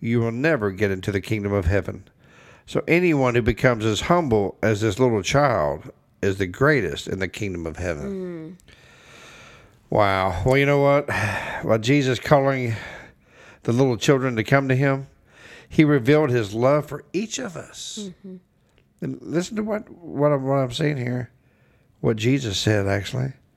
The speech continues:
Speaker 1: He warned that terrible judgment would come upon those who harm his followers or cause them to lose faith.
Speaker 2: Mm-hmm.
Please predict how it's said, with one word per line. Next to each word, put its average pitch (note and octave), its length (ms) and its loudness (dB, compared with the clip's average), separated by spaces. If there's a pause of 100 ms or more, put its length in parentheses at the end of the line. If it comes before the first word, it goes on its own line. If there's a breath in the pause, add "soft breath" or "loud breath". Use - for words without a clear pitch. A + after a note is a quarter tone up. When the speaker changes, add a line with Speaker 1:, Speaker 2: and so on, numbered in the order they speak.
(680 soft breath)
Speaker 1:
He D3+ 160 4
warned E3 420 4
that B2+ 140 -4
terrible E3 360 4
judgment D3 460 2
would B2+ 160 -2
come F3+ 240 0
upon B2+ 380 0
those A#2 340 0
who A#2+ 140 2
harm E3 380 -2
his A#2 140 -2
followers A#2+ 800 -2 (380 soft breath)
or - 100 -4
cause E3+ 380 0
them A#2+ 180 -2
to B2+ 60 -6
lose D3 260 -2
faith. - 440 -2
Speaker 2:
Mm-hmm. G#3+ 580 -12